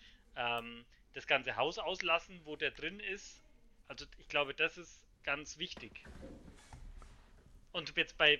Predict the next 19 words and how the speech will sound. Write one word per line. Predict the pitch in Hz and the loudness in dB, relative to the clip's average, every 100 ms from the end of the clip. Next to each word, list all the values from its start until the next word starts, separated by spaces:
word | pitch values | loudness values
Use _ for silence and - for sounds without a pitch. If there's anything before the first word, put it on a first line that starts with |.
| - | 4
bei | 143 127 | 0 0
dir | - 180 | 2 0
in | 156 | 0
dem | 147 | -6
Fall | 135 - 135 135 131 | -8 0 2 2 0
mit | 123 - | -6 -8
dem, | 127 120 120 - - - | -8 -8 -14 -18 -20 -12
was | 127 - | -10 -10
du | 160 | -10
gemeint | 160 143 139 | 0 2 2
hast | 131 - 131 | -2 -12 -4
neulich, | 139 165 190 - - - - - - 143 | -2 -2 -4 -10 -20 -20 -20 -20 -8 2
ähm, | 135 135 135 - - | 4 4 -2 -16 4
da | 139 | 8
hab | 131 - | 8 6
ich | 110 - | -2 2
ja | 160 | 2
dann | - 151 151 | 4 2 2
mal, | 143 139 143 | 0 0 0